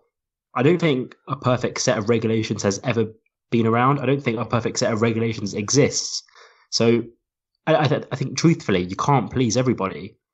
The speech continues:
And those people who want loads and loads of overtaking need to accept that it's not gonna happen. At the same time,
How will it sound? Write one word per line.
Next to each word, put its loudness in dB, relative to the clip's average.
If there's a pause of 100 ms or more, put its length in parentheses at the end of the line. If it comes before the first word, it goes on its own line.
(320)
And 4
those 6
people 0
who 2
want 2
loads 2
and 2
loads 2
of 0
overtaking 2
need 2
to -4
accept -4
that -4
it's -4
not 2
gonna 2
happen. 0 (260)
At 0
the -2
same 2
time, 2